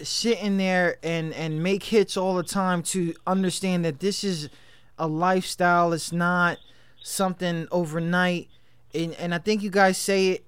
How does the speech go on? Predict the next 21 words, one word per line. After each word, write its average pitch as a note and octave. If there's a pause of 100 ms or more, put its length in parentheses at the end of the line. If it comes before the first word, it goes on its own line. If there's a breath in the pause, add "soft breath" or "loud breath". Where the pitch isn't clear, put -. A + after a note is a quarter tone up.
and E3
you D#3+
say G3
it F#3+
in F#3+
the E3+
verse F#3
with E3+
your F3
new F#3+
single, G3
which E3
we're F3
gonna F3+
get F3+
to F#3+
that F3
in E3
a D#3+
minute, F3+
where, D#3